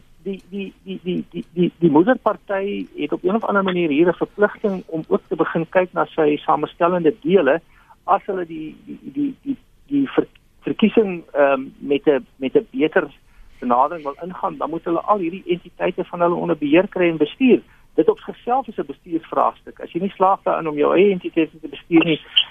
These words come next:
ehm, en in elk geval oor die jare swak regering gepleeg het, daar is nou tekens van verbetering, dan kan jy nie verwag dat die kiesers vir jou gaan stem nie. Maar nou ja, ons het op hierdie stadium die, die mate-, matige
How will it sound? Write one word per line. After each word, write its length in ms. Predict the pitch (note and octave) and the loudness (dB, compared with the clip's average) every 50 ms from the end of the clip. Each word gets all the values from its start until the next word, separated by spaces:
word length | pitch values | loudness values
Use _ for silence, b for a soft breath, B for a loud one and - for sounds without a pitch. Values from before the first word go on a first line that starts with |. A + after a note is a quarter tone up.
| B B | B B
ehm, 280 | - C3+ C3+ C3+ C3+ C#3 - _ | 0 2 4 4 2 0 -4 _
en 140 | - D#3 C#3+ | -4 -2 -2
in 100 | D3 C#3 | 0 0
elk 140 | C#3 D3+ D3+ | 0 0 0
geval 360 | - F3 - F3 D3+ D3 - - | 0 -2 0 0 0 0 -2 -2
oor 120 | D3+ C#3+ | -2 -2
die 80 | C#3 C3+ | 0 2
jare 320 | B2+ A#2 A#2 C#3 D3+ D#3+ | 2 4 4 4 2 2
swak 300 | D#3 - - D#3+ - - | -2 -4 -4 -4 -4 -4
regering 460 | D3 C3+ - - F#3 F#3+ G#3+ G#3+ F#3 - | -6 -10 -4 0 2 2 2 2 -2 -4
gepleeg 340 | E3+ - - A2+ A2 - | -8 -14 -8 -6 -6 -4
het, 160 | - F#3 F3+ - | -4 -4 -2 0
daar 160 | B2 A#2+ A#2+ | 0 0 0
is 80 | - | 0
nou 160 | - C3 B2+ - _ _ _ - | -2 -4 -4 -4 _ _ _ 0
tekens 400 | G3 F3+ - - D#3+ C3+ - - | 0 0 0 0 -4 -4 -4 -6
van 160 | C#3 B2 A#2 | -8 -6 -6
verbetering, 560 | - B2 - A2+ A#2 A#2+ A2 D3 D#3+ F3+ F#3+ - b b b b b b b _ | -8 -12 -8 -6 -6 -4 0 0 0 0 0 -2 b b b b b b b _
dan 300 | C#3 D3+ D#3+ D#3+ D#3+ - | -2 -2 -2 -2 -8 -6
kan 180 | - F#3 D#3+ D#3+ | -4 -4 -4 -2
jy 100 | E3+ E3+ | -2 -2
nie 120 | G#3 A#3+ | -2 -2
verwag 340 | - A3 C#3 C3 C3 C3 - | 0 0 2 2 2 0 0
dat 100 | D3+ C3+ | -4 -10
die 60 | B2 - | -10 -10
kiesers 260 | - E3+ - F3 - | -14 -10 -8 -8 -8
vir 120 | - - C#3 | -6 -4 -6
jou 100 | B2+ - | -4 -4
gaan 160 | - B2 A#2+ | -6 -8 -8
stem 320 | - - - G3+ E3 D3 B2+ | -8 -2 0 2 4 4 4
nie. 160 | A2+ G#2+ - b b b b b b | 2 2 -2 b b b b b b
Maar 100 | - D3+ | 0 2
nou 120 | E3 F#3 F#3+ | 4 6 4
ja, 120 | D#3+ C#3+ - | 4 2 0
ons 140 | D#3 C#3 - | -8 -10 -8
het 140 | E3+ D#3+ | -8 -8
op 100 | F3 - | -8 -8
hierdie 220 | D3 C#3+ C#3+ C3+ - - | -8 -8 -10 -10 -8 -4
stadium 600 | - C#3+ C#3 C3+ C#3+ C#3+ C#3 C#3 C3+ B2+ - - - | -2 0 0 0 0 -2 -4 -4 -8 -12 -16 -16 -12
die, 440 | - B2 B2 B2+ B2+ B2 B2+ B2 A#2+ | -8 -8 -6 -4 -4 -4 -6 -8 -8
die 160 | - D3 A#2+ A#2+ | -8 -4 0 2
mate-, 480 | A#2+ A#2 B2+ C#3 - - E3 D3 C#3 - - - - - _ _ | 2 4 4 2 0 0 0 0 0 -2 -10 -20 -20 -20 _ _
matige 720 | B2+ B2+ C3 C#3 D#3+ - - - - - - - D3+ | -2 0 2 2 2 0 -2 -10 -12 -10 -8 -8 -8